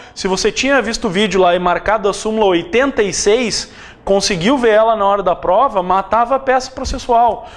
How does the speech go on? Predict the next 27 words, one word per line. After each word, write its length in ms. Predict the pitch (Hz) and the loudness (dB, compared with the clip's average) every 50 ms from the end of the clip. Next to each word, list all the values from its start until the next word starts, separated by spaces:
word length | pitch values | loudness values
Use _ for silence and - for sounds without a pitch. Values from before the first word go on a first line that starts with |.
| - - | -20 -16
Súmula 320 | - - - 214 220 233 | -8 -2 -2 0 2 2
oitenta 360 | 233 220 226 - 240 226 233 226 | 2 2 0 -2 -4 -2 -2 -2
e 60 | 214 | -2
seis 260 | - - 220 240 277 | 0 0 0 0 0
dizia, 320 | 277 247 196 233 269 254 | -2 -4 -2 0 0 0
né, 140 | 202 170 151 | 2 0 0
do, 260 | 151 147 156 165 160 | 0 2 2 4 4
eh, 480 | 147 151 - - 147 165 160 151 147 143 | 2 0 -2 -4 -2 0 2 2 2 0
do 460 | 139 135 135 143 139 135 135 135 135 - | -2 -4 -4 -2 0 0 0 0 0 2
cabe 320 | - 202 208 185 180 190 | 2 2 2 2 0 -2
recurso 320 | 180 185 185 190 202 196 | -4 -4 -4 -4 -6 -6
especial 680 | - - 226 220 214 - 214 202 196 226 254 254 - - - - - - - _ - | -4 -4 -4 -2 0 2 2 2 2 2 0 -2 -8 -14 -20 -20 -20 -20 -20 _ 0
do 160 | 165 214 233 | 0 0 2
julgamento 440 | 220 254 233 240 226 202 214 220 214 | 0 0 0 0 0 0 -2 0 2
do 60 | 240 | 2
agravo 440 | 240 220 196 202 202 202 220 214 196 | 2 2 2 2 2 2 0 0 -4
de 80 | 185 | -8
instrumento, 600 | 208 208 - - 285 269 214 208 214 214 208 - | -8 -8 -8 -10 -8 -4 -2 -2 -2 -2 -4 -6
né, 120 | 147 131 131 | -10 -10 -8
súmula 260 | - - 180 185 180 | -6 -6 -2 0 0
oitenta 340 | 175 180 - 196 202 202 220 | 0 0 0 -2 -2 -2 -2
e 60 | 202 | -2
seis 260 | - - 190 196 202 | 0 0 0 0 0
do 120 | 185 190 196 | 0 0 0
S 160 | 196 196 - | 0 0 -2
T 120 | - 262 | -4 -2
J. 360 | 175 165 180 190 185 185 - | 0 2 2 2 0 -2 -4